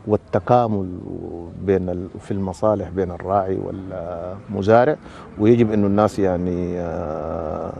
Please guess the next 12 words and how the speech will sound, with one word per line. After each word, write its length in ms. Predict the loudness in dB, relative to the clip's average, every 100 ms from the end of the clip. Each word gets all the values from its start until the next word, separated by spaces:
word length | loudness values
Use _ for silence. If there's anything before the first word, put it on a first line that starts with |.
| 2
يرجعوا 440 | 4 4 4 2
لقرام 600 | 2 -4 -4 0 2 0
ويرجعوا 440 | -2 -2 -2 -2 -6 -8 -20 -14 -4
لمزارعهم 840 | -2 0 0 2 2 4 4 4
ولبوابيهم، 840 | 2 2 0 2 4 4 4 4 4
والوضع 540 | 2 0 4 4 4 -2 -14 -6
يستقر 600 | -4 -2 -2 0 0 0 -4
كما 560 | -2 -2 -2 -4 -6 -8 2
كان. 260 | 4 4 2
وأنا 220 | -2 -2
أفتكر 340 | -4 -6 -4
إنه، 200 | -2 -2